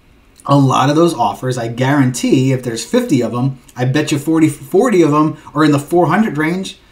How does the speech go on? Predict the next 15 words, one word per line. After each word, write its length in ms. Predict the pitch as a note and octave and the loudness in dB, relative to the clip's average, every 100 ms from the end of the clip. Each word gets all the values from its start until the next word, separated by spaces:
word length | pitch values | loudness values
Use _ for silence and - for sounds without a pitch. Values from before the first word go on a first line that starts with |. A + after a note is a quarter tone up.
| _ _ | _ _
by 280 | - D3+ C3+ - - - | -4 -2 -4 -10 -16 -6
very 260 | C3+ D#3+ C#3+ | 0 0 0
hopeful 380 | E3+ E3+ F3 | -2 -2 -6
buyers 460 | E3+ G2+ F#2 C3 C#3+ | -6 -6 -4 -2 0
that 180 | D#3 - | -2 -4
think 180 | A2 G#2 | -8 -8
they 120 | A2+ | -10
could 120 | A#2 | -10
afford 360 | A#2 - G2+ G#2 | -12 -12 -12 -12
that 160 | B2 | -14
house. 420 | - D#3+ D3 - | -10 -6 -6 -6
And 240 | - G2+ G#2 - - | -10 -12 -16 -20 -16
it's 240 | B2+ B2 - | -10 -8 -8
just 380 | - C3+ C#3 A2 | -4 -4 -4 -6
wrong. 560 | G#2+ B2 A3+ - - | -6 -4 -2 -4 -10